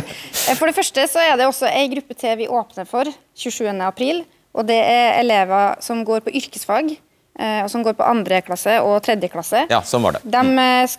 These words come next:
Speaker 2: har jo bruk for verkstedfasiliteter og en rekke sånne andre ting. Og det gjelder også studenter som er i avslutningsfasen på studiene sine, på fagskoler og på høyere utdanning, og som har bruk for en del sånne fasiliteter. For eksempel helsefagsstudenter, som vi jo er veldig opptatt av at skal fullføre på en god måte.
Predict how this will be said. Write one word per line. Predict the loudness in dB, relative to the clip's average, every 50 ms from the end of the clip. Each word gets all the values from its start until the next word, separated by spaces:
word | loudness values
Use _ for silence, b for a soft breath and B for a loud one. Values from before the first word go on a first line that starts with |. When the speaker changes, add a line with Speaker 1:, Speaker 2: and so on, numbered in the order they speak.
| -12
Speaker 2:
har | -8 -2 0 2 2
jo | 2 0
bruk | -2 -4 -6 -2
for | 0 0 0 2 2
verkstedfasiliteter | 0 -2 -2 -4 -2 -2 -2 0 0 -2 -2 -2 -2 -2 0 0 0 0 2 2 2
og | 2
en | 2 0
rekke | -2 -4 -6 -8 -6
sånne | -4 -4 -4
andre | -4 -4 -4 -4
ting. | -4 -2 -4 -4 -4 B B B B B
Og | -2 0
det | 2 2
gjelder | 2 2 2
også | 0 0 -2 -2 -2
studenter | -2 -2 -2 0 2 2 0 0 -2 -2 0 0 2 2
som | 2 0 -2 0
er | 2 2 2 2
i |
avslutningsfasen | 2 2 2 0 -2 -8 -8 -8 -8 -10 -8 -8 -8 -8 -8 -10 -10
på | -10 -10
studiene | -10 -8 -6 -6 -4 -2 -2 -4 -4 -6
sine, | -8 -8 -4 -2 0 -2 -2 -2 -8 -14
på | -14 -6
fagskoler | -2 0 0 0 -2 -6 -8 -6 -2 0 0 0
og | -2
på | -2 -2
høyere | -2 -2 -2 -4 -4
utdanning, | -4 -2 -2 0 2 0 0 2
og | 0 0 0
som | 0 0 0
har | 2 2 2 2
bruk | 0 -2 -2 -2 -2 -4 -4 -2
for | 0 0 0 0 -2 B B B B
en | B -2 0
del | 0 0
sånne | 0 0 -2 -2 -2 -4 -4
fasiliteter. | -4 -6 -4 -2 0 0 0 2 0 0 2
For | 0 -2 -2
eksempel | -2 -4 -2 -2 -4 -2 -4 -4 -4
helsefagsstudenter, | 0 0 0 0 0 -4 -4 -2 -2 -2 -2 -4 -2 0 0 0 2 0 0 0
som | 2 2 2
vi | 2 2 4
jo |
er | 2 2 2 2
veldig | 2 0 0 -2 -4
opptatt | -4 -4 -2 -2
av | -2 -2 -2
at | -4 -4
skal | -2 -4 -2
fullføre | -2 -4 -6 -4 -2 -2 0 2 2 0 0
på | -2 -2
en | -2 -2
god | -2 -2 -2 0
måte. | 0 -2 -4 -2 0 0 0 0